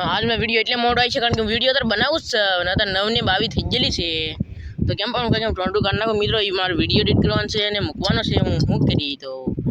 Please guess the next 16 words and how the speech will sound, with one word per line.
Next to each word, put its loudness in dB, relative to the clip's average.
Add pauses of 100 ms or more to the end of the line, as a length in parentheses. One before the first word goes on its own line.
(280)
તો -14
કેમ -4
પણ -2
એ -2
ટોમેટો 0
હાલ 0
હું -2
કાઢી -4
નાખું. -10
મિત્રો, -6 (220)
તો -2 (920)
બે 0
દીનો -2
બોલો -2
કેવો 0
લાગ્યો? -4